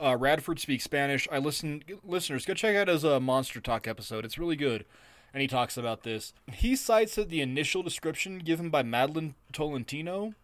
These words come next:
was her misidentifying a rhesus macaque. Uh, apparently,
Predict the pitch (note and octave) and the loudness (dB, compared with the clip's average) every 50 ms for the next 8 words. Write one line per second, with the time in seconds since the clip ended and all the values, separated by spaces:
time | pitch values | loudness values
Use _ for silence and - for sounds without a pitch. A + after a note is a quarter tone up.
0 | _ _ _ _ _ _ C#3+ D3 C3+ - - F#3+ F#3+ F3+ D3+ D#3+ E3+ - G#3+ G3+ | _ _ _ _ _ _ -2 -2 -2 0 0 0 0 0 0 -2 0 2 0 0
1 | F#3 E3 E3+ E3+ F3 E3 - F3+ F3 F3 E3+ D#3 C3+ A#2+ C3+ C#3 C#3 - - D3 | 2 2 0 0 0 -4 -2 0 0 0 0 0 -2 -2 -2 -2 -2 -4 -6 -10
2 | C3 - C3 A#2 - - B2+ A2 A2 - - - - - - _ _ _ _ - | -8 -6 -6 -6 -2 0 0 0 0 -2 -6 -12 -14 -16 -18 _ _ _ _ -20
3 | - _ - - - D3+ C#3+ C#3 C#3 - F3+ G#3+ A#3 A#3+ A#3 G#3+ G3+ G#3+ A#3+ B3 | -20 _ -14 -2 2 4 4 4 4 6 4 6 6 6 2 0 -2 -2 -4 -4